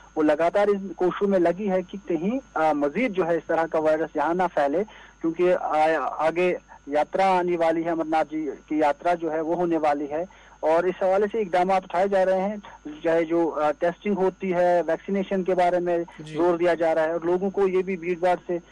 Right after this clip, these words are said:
Speaker 1: वो बचें। तो काफी हिदायत
Speaker 2: जी।
Speaker 1: वाज़ा पहले ही किए गए हैं, जिस-, जो,
Speaker 2: जी।
Speaker 1: जिससे आप वाकिफ भी लोग हैं, उन्हें एहतियात बरतनी भी चाहिए।
Speaker 2: जी।
Speaker 1: लेकिन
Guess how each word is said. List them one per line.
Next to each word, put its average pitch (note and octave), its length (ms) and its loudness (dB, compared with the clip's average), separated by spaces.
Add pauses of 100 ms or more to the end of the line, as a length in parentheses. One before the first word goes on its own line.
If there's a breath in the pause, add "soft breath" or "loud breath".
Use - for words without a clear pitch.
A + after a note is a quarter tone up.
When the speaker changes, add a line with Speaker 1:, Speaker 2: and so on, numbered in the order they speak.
(200 loud breath)
Speaker 1:
वो D#3 100 -2
बचें। E3+ 440 -2
तो - 160 -6
काफी G3 280 -2
हिदायत F#3+ 320 0
Speaker 2:
जी। G3+ 100 -8
Speaker 1:
वाज़ा D#3+ 200 0
पहले E3+ 300 -2
ही B3 80 -8
किए E3 240 -2
गए D3 140 -2
हैं, G3+ 140 -4
जिस-, - 400 -10
जो, E3+ 260 0
Speaker 2:
जी। D#3+ 80 -12
Speaker 1:
जिससे F3+ 160 -4
आप E3+ 160 0
वाकिफ D#3 260 -2
भी G3 120 -4
लोग F3+ 280 0
हैं, G3 80 -6
उन्हें F3+ 280 -4
एहतियात D#3 360 -4
बरतनी D#3 340 -2
भी F#3+ 100 -4
चाहिए। D#3+ 340 0
Speaker 2:
जी। D3+ 380 -10
Speaker 1:
लेकिन G3 340 -2